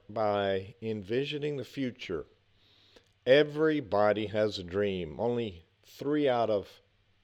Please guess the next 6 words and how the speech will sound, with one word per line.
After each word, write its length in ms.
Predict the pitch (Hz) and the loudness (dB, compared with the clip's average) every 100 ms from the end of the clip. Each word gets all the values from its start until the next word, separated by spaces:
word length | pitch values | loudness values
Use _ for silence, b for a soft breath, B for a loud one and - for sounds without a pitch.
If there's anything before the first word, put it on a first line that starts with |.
| _ _ - | _ _ -4
every 400 | 127 127 139 127 | -4 0 -2 -2
one 360 | 113 101 107 117 | -2 0 0 -2
hundred 440 | 131 139 131 123 | -4 -2 -4 -6
people 400 | - 127 113 104 | -6 -4 0 0
will 160 | 101 107 | 2 0
actually 560 | 104 - 113 104 92 | -2 -6 -4 -4 -6